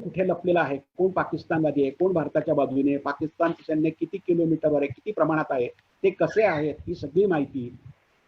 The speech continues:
नॅशनल कॉन्फरन्सचे कार्यकर्ते देत होते. त्यावेळेला भारताचे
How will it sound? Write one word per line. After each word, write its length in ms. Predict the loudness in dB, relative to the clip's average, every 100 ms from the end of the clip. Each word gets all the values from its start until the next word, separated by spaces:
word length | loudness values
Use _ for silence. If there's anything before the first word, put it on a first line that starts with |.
| -6
नॅशनल 320 | -4 0 0
कॉन्फरन्सचे 560 | 2 0 0 -2 -2 -2
कार्यकर्ते 540 | -2 0 -2 -4 -6
देत 140 | -4 -4
होते. 280 | -6 -10 -10 -14 _ _ _ _ _ -20 -20 _
त्यावेळेला 520 | 0 2 2 2 2 0 -10 _ _ -2
भारताचे 680 | 0 0 2 0 0 -2